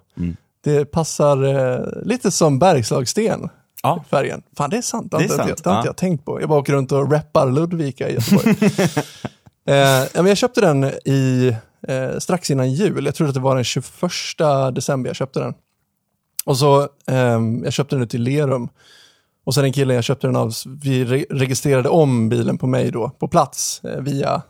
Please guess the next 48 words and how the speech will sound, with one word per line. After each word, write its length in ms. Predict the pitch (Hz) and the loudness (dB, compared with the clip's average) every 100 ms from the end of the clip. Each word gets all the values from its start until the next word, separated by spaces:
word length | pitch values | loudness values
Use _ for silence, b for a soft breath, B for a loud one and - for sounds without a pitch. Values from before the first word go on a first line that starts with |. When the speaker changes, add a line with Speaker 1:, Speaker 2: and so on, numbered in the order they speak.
| _ - | _ -4
Speaker 2:
Transportstyrelsens 720 | 127 - 123 139 127 120 123 | -2 -2 -4 -4 -4 -4 -6
app. 260 | 160 143 - - b b b b b - | -6 -6 -10 -20 b b b b b -6
Och 120 | 131 | -2
så 260 | 131 123 | 2 4
när 80 | 113 | 4
jag 80 | 113 | 0
kom 100 | 131 | 0
hem 260 | 139 180 151 | 2 2 0
så 100 | 139 | -2
tänkte 220 | 131 131 | -2 0
jag, 60 | |
"Ja, 40 | 165 | 0
men 80 | 175 | 0
perfekt, 320 | 165 151 - | 0 -2 -2
jag 100 | 156 | -2
ställer 380 | - 196 180 147 | 0 2 2 2
bilen 360 | 123 120 127 | 0 -2 -4
utanför 520 | 123 120 127 123 123 | -6 -6 -6 -4 -4
på 140 | - 135 | -4 -2
boendeparkeringen." 960 | 131 123 120 113 123 185 135 117 - | 0 0 0 -2 0 0 0 -2 -8
Och 80 | 135 | -4
sen 140 | 135 127 | -2 2
går 100 | 120 | 2
jag 140 | 131 | 2
in 340 | 165 185 180 175 b | 2 2 2 -2 b
och 220 | b - | b -4
fixar 280 | - 127 139 | -2 0 0
en 100 | 127 | 0
boendeparkering 800 | 123 123 120 139 123 123 113 110 | 0 0 0 -4 -2 0 0 0
direkt, 380 | 127 131 - - | 0 -2 -4 -10
liksom. 320 | 117 127 131 | -8 -8 -4
Så 100 | 127 | 0
har 60 | |
jag 100 | 123 | 4
gjort 200 | 120 131 - | 4 0 -4
det, 220 | 131 - | -8 -6
så 60 | |
är 20 | - | -6
det 60 | |
färdigt. 480 | - 135 135 - - _ B B B B B B B | 0 0 0 -6 -16 _ B B B B B B B
Men 280 | 151 151 151 | 2 2 4
grejen 240 | 180 196 | 4 6
är 40 | 147 | 4
att 240 | 131 - - _ - | 2 -2 -20 _ -2
när 120 | 147 | 0
jag 80 | 156 | 0
kom 180 | 185 202 | 0 0
in 260 | 233 190 | 2 0